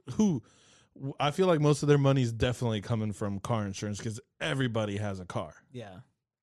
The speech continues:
Speaker 2: They're
Speaker 1: You
Speaker 2: coming
Speaker 1: know?
Speaker 2: from young kids too, because, you know, this is what I understand. So when you're younger, you know, I think before you're at the age of twenty-five, boys' insurance are higher than girls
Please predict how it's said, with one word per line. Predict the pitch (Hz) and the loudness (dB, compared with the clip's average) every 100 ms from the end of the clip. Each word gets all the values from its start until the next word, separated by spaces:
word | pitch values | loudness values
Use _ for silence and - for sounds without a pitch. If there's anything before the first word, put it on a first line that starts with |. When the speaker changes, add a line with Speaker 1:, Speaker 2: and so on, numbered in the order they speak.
| _ - | _ -8
Speaker 2:
They're | 123 | -2
Speaker 1:
You | |
Speaker 2:
coming | 123 120 | 2 2
Speaker 1:
know? | 123 | 2
Speaker 2:
from | 135 | 0
young | 139 165 | -2 -2
kids | 156 123 - | -4 -8 -8
too, | - 156 | -6 -6
because, | 123 123 117 107 123 | -6 -8 -8 -8 -10
you | |
know, | 120 107 104 - - _ _ | -10 -8 -12 -14 -20 _ _
this | 165 240 | -12 -10
is | 330 | -6
what | 240 | -6
I | 196 | -4
understand. | 147 131 139 117 110 _ _ _ | -8 -8 -10 -10 -14 _ _ _
So | - 185 170 - _ _ _ _ _ _ _ _ _ _ | -4 -2 -2 -6 _ _ _ _ _ _ _ _ _ _
when | - 143 | -8 -6
you're | 151 | -4
younger, | 156 151 180 151 110 - _ _ _ - | -4 -4 -4 -4 -6 -10 _ _ _ -10
you | 123 | -8
know, | 110 110 | -6 -8
I | 131 | -10
think | 147 139 | -10 -10
before | - 139 | -8 -6
you're | 143 | -6
at | 139 | -6
the | 127 | -6
age | 131 | -8
of | 123 | -10
twenty-five, | - 123 113 117 104 110 135 123 | -12 -10 -10 -10 -10 -12 -14 -12
boys' | 123 123 143 135 | -6 -4 -4 -6
insurance | 123 117 110 107 107 | -10 -10 -12 -12 -14
are | 110 | -16
higher | - 98 98 | -14 -14 -12
than | 101 | -12
girls | 104 104 95 - - | -12 -12 -14 -18 -20